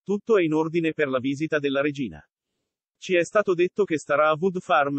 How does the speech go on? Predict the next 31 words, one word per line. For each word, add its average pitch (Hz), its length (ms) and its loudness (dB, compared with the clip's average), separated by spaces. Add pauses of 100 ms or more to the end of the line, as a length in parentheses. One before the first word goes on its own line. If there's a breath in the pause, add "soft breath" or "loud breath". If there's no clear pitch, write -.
piuttosto 208 560 0
che 175 160 0
nella 147 220 0
casa 170 280 0
principale, 151 760 -2
il 143 180 -6
che 208 160 2
è 196 40 2
carino 190 440 0
perché 123 320 -4
ha 123 40 0
sempre 170 360 -2
avuto 156 340 0
un 131 100 -2
posto 180 320 -2
speciale 156 520 0
nel 123 160 -4
suo 160 220 -2
cuore." 135 420 0
Il 127 180 -6
viaggio 185 380 2
del 151 160 -2
monarca 156 420 0
a 143 40 0
Sandringham 139 600 -2
arriva 135 400 -4
mentre 143 320 -2
affronta 151 400 -2
un 143 100 -2
periodo 135 440 -2
turbolento. 147 680 -4